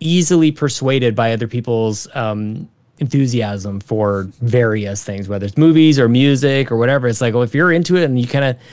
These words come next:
you're, you're talking about it and you get me excited about it, then I'm, I wanna check it out myself." And I, that has, that has happened for so many things in life. I, I dabble in a little bit of guitar. I play a little P C games. I like to build my P Cs a little bit. I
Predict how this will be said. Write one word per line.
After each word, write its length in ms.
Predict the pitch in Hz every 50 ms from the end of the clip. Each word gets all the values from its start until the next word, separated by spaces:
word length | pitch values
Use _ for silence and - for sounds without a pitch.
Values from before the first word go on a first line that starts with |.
| - - - - -
you're, 180 | - 127 127 120
you're 140 | 117 120 110
talking 420 | - - 123 127 127 - 147 135
about 240 | 131 123 127 127 131
it 180 | 131 127 120
and 140 | 123 127 120
you 80 | 117 113
get 180 | 107 139 135
me 120 | 135 139 143
excited 300 | 147 151 - 147 156 156
about 160 | 160 160 160
it, 60 | 170 151
then 80 | 143 135
I'm, 200 | 151 175 - -
I 120 | 117 131
wanna 200 | 147 180 190 185
check 220 | 170 - 185 180
it 60 | 180 180
out 120 | 180 175
myself." 440 | 156 156 139 - - - - - -
And 100 | 104 101
I, 160 | 110 113 110 - _ _ - - - - _ -
that 180 | - 135 147 147
has, 220 | 165 170 147 -
that 240 | - - 143 156 170
has 100 | 190 180
happened 300 | - 170 175 - 165 147
for 280 | - 147 135 131 123 - -
so 540 | - - - - - - 143 131 131 131 127
many 180 | 131 127 123
things 300 | 117 - 120 117 113 107
in 100 | 113 107
life. 320 | 101 98 95 92 92 - -
I, 100 | 98 95 - -
I 120 | 110 104 107 _ _ _ _ _ _ _ -
dabble 340 | 123 131 120 113 110 117 110
in 60 | 107
a 20 | 104
little 140 | 104 104
bit 240 | 98 107 101 92 -
of 80 | - -
guitar. 680 | - 107 - - 151 170 175 170 170 165 165 160 147 110
I 340 | 104 107 107 107 107 107 98 - _ _ _ _ _ _ -
play 180 | - 120 110
a 60 | 107
little 140 | 107 107 101
P 120 | 92 - 107
C 220 | 101 - 165 170
games. 320 | 156 160 160 160 160 147
I 60 | 135 117
like 140 | 110 104
to 60 | - 110
build 280 | 98 139 147 160 165 156
my 100 | 156 156
P 140 | 151 160
Cs 280 | 151 147 170 165 156 151
a 60 | 160
little 160 | 151 156 160
bit. 300 | 151 170 165 165 165 156
I 240 | 131 113 110 107 104